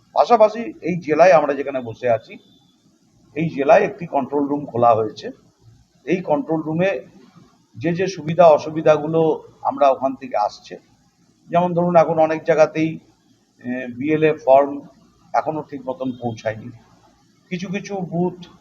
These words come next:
আমি খোঁজ নিয়ে জানলাম এখনো মিসিং হয়ে আছে। Generally বিএলও সেখানে এনগেজ হয়েছে,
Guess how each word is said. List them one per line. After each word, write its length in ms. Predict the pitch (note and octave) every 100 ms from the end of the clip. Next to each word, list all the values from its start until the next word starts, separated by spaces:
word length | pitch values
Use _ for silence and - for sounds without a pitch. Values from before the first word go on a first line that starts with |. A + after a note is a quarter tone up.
| _ _ -
আমি 180 | C3+ D3
খোঁজ 220 | - D3
নিয়ে 220 | C#3+ D3+
জানলাম 320 | C3+ C3 D#3 D#3+
এখনো 340 | B2+ C#3 D3 C#3+ - _ _ _
মিসিং 320 | E3 F#3+ B3+ G#3
হয়ে 220 | B2+ G#2+
আছে। 180 | F#2 - _ _ _ _ _ _ _ _ _ _
Generally 300 | D#3 G3 G3+ G#3
বিএলও 360 | F3+ G3 G3+ G3+
সেখানে 280 | F#3 F3 F#3
এনগেজ 320 | F3 D#3+ F#3 F3
হয়েছে, 280 | F3+ -